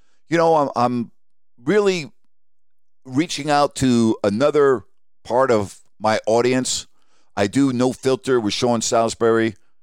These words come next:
twice a week, including later today at four o'clock Eastern, one o'clock Pacific. So, y-, yeah, you know, um, yeah, I guess I would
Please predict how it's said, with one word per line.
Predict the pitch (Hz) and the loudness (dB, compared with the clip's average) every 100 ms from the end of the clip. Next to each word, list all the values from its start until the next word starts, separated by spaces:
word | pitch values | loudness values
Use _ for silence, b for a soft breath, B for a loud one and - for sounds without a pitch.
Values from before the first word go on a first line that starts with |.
| - | -20
twice | - 98 113 - | -6 -2 -2 -2
a | |
week, | 107 113 113 - - - | -2 -2 -2 -10 -20 -20
including | - - 113 107 101 | -16 -4 0 0 -2
later | 87 107 104 | -2 0 -2
today | - 98 101 95 | -2 0 2 2
at | 85 - - - - - - - | 0 -4 -20 -20 -20 -20 -20 -10
four | 110 113 | -4 -2
o'clock | - 107 - | 0 -2 0
Eastern, | 107 101 110 107 | -4 -2 -2 -2
one | 92 101 | -2 -2
o'clock | - 95 90 | 0 -2 -2
Pacific. | - 90 107 - 113 - - - - - - - - - - | -6 -4 -4 -4 -8 -12 -20 -20 -20 -20 -20 -20 -20 -20 -20
So, | - - 127 113 104 101 98 85 - - - - - - - - - - - - - - - - | -10 -4 0 2 4 2 0 -6 -16 -20 -20 -20 -20 -20 -20 -20 -20 -20 -20 -20 -20 -20 -20 -20
y-, | - 92 90 127 | -16 -6 -4 -4
yeah, | 117 131 180 190 - - - - - - | -2 0 0 0 -6 -14 -20 -20 -20 -10
you | 95 | -2
know, | 113 139 120 - - - - - - - | 0 0 -4 -12 -20 -20 -20 -20 -16 -2
um, | 92 92 90 90 80 - - - - - - - - - - | 2 2 0 -2 -10 -20 -20 -20 -20 -20 -20 -20 -20 -20 -10
yeah, | - 185 | -2 0
I | 165 | 0
guess | 143 143 | 0 0
I | 143 | 0
would | 139 185 113 | 2 0 0